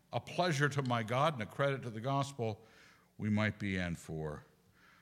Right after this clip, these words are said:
a hard go. Declare these things. Exhort and reprove with all authority. And I like this verse.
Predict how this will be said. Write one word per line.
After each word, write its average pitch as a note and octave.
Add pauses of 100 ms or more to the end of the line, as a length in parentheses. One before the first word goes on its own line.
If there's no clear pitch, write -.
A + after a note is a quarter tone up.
(140)
a E2+
hard D#2+
go. D#2 (640)
Declare C3+ (580)
these A2
things. F#2+ (1300)
Exhort A#2+ (140)
and A#2
reprove A2+
with G2
all G#2
authority. F#2 (2250)
And -
I F2
like D#2+
this D#2+
verse. C#2